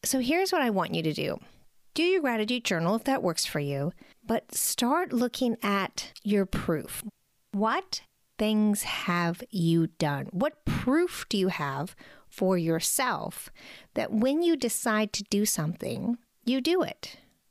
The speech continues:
When you decide to do something, you do well.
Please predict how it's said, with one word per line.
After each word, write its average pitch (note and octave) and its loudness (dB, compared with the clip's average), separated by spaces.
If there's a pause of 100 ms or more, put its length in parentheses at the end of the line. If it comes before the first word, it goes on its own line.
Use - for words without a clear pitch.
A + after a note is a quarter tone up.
When C#4+ 4
you C#4+ 4
decide G#3+ 0
to G3+ 0
do G#3 0
something, - -2
you G3+ 4
do B3 0
well. C4+ 0